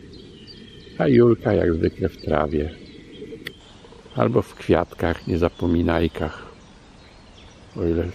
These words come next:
dobrze zapamiętałem. Niebieskie to są niezapominajki, czy te kolorowe, różowe? I nasze osiedle.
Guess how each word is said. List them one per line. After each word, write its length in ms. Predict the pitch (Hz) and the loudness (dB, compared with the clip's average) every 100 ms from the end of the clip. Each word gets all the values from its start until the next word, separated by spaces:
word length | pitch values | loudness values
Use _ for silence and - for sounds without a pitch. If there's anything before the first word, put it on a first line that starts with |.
| - | -4
dobrze 300 | 87 87 85 | -4 0 0
zapamiętałem. 760 | 87 - 87 82 80 87 92 110 - - - - 113 | 0 -2 0 0 -2 -2 -2 -4 -16 -20 -20 -16 -2
Niebieskie 480 | 95 98 92 - | 0 2 0 -4
to 120 | 104 - | -4 -4
są 160 | 110 | -2
niezapominajki, 1000 | 107 101 107 - 113 113 113 117 - 175 165 - - - - - - - - - - - - - | 0 0 -2 -2 -2 0 2 2 0 -4 -4 -8 -20 -20 -20 -20 -20 -20 -20 -20 -20 -20 -20 -20
czy 100 | - | -10
te 140 | - | -6
kolorowe, 680 | - 107 101 98 90 87 90 | -4 0 2 4 2 2 0
różowe? 500 | 92 92 92 85 90 - - - - - - - - - - - - - - - - - - - - - - - - - - - - - - - - - - - - - - - - - - - - - | 0 -2 -2 -2 -4 -10 -18 -20 -20 -20 -20 -20 -20 -20 -20 -20 -20 -20 -20 -20 -20 -20 -20 -20 -20 -20 -20 -20 -20 -20 -20 -20 -20 -20 -20 -20 -20 -20 -20 -20 -20 -20 -20 -20 -20 -20 -20 -20 -16 0
I 120 | 175 | 2
nasze 420 | 123 90 - 90 | 2 -2 -4 -6
osiedle. 640 | - 80 - 65 78 - | -6 -8 -6 -6 -8 -14